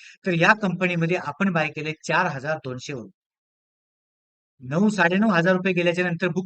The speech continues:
केलं होतं, खाली आला होता, पुन्हा बाय केला होता आणि अजून पुन्हा प्रॉफिट मध्ये आहोत आपण. आता इथे एक माझ्याकडे मला मिळतो आहे ब्रेक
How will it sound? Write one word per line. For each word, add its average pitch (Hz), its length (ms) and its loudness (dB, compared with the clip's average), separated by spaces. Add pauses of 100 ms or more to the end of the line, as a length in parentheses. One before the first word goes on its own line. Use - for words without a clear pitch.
केलं 185 140 4
होतं, 170 220 2 (340)
खाली 160 220 0
आला 175 160 4
होता, 165 200 2
पुन्हा 165 320 0
बाय 196 200 4
केला 175 200 2
होता 160 200 2 (280)
आणि 160 160 -2
अजून 156 280 -2
पुन्हा 165 220 -2
प्रॉफिट 147 280 -6
मध्ये 143 160 -6
आहोत 123 140 -6
आपण. - 160 -16 (360)
आता 165 360 4
इथे 214 280 4 (200)
एक 214 160 -2
माझ्याकडे 180 580 2 (880)
मला 170 280 4 (640)
मिळतो 175 440 0
आहे 175 240 4 (320)
ब्रेक 196 320 2